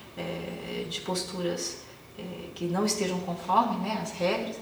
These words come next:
mas você vai além. Você tem uma capacidade muito tranquila de fazer remediação, correção, caso eventualmente a conduta se desvie. Com uma resposta rápida,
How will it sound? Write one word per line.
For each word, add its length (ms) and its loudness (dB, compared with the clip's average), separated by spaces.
mas 880 6
você 220 -4
vai 240 2
além. 340 4
Você 220 0
tem 180 0
uma 300 0
capacidade 480 0
muito 360 4
tranquila 640 -2
de 160 -2
fazer 720 -4
remediação, 640 2
correção, 580 0
caso 260 8
eventualmente 760 -2
a 40 -6
conduta 420 -6
se 140 -6
desvie. 480 -6
Com 120 0
uma 60 4
resposta 380 -2
rápida, 720 4